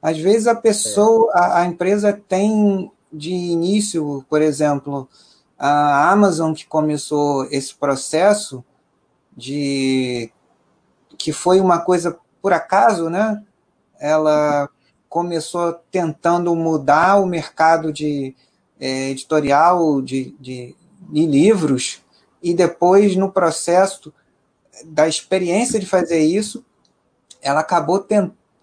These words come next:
Speaker 1: se transformando no que ela é hoje. E em algum momento, ela sendo uma empresa nativa digital, ela percebeu que pra ela conseguir,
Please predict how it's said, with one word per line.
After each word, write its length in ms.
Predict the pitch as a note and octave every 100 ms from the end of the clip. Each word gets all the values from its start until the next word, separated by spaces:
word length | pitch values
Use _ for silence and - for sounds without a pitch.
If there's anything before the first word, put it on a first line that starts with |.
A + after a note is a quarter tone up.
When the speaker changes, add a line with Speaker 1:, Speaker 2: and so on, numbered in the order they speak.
| _ _ _ _ _
Speaker 1:
se 200 | - -
transformando 840 | G3+ G#3 G#3 G3+ E3+ D#3 E3+ G#3 G#3
no 160 | G3+
que 120 | G3+ G#3
ela 160 | G3
é 60 | G3+
hoje. 480 | F3 G3 D3+ A#2+ - _ _ _ _ _ _
E 180 | E3+ F#3+
em 60 | A3
algum 260 | G#3 G#3
momento, 600 | B3 A3+ F3+ G3+ A#3+ G#3
ela 200 | F3+ F3+
sendo 360 | F3+ - F#3+ F#3+
uma 140 | F#3
empresa 880 | F3+ E3 D#3 D#3 D#3 C#3 C#3+ C3+ B2+ - _ -
nativa 680 | D3+ D#3 - G3 G#3+ G3
digital, 840 | D#3+ D3+ D3+ - D#3 F#3 G#3+ D#3+ - _ _ _ _
ela 500 | - E3+ G3+ G#3 G3 - _ _ _ -
percebeu 680 | A#3 A3+ A3 E3+ G3+ A#3
que 160 | A3+ G3+
pra 240 | G#3 G3+
ela 260 | G3+ G3+ G3 _ _
conseguir, 760 | B3 C#4 - A3+ E3 A3 C4